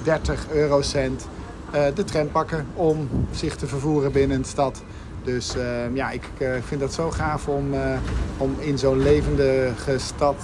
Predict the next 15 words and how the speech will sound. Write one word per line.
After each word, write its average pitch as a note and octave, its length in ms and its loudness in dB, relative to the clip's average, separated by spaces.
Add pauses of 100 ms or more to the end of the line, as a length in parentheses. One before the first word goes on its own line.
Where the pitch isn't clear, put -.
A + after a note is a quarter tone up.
(120)
eh, C#3+ 60 -2 (640)
te C#3+ 120 -4
zijn C#3+ 600 2
en, A#2 300 -2
eh, A#2 300 -4 (520)
ja, D3+ 400 0
de, A#2+ 160 -2
de, B2 140 -2
de, A#2+ 360 0
de, A#2 500 0
de, A#2 180 -4
de A2+ 80 -4
bedrijvigheid C#3 800 4
te C#3 80 0
zien. C#3 360 0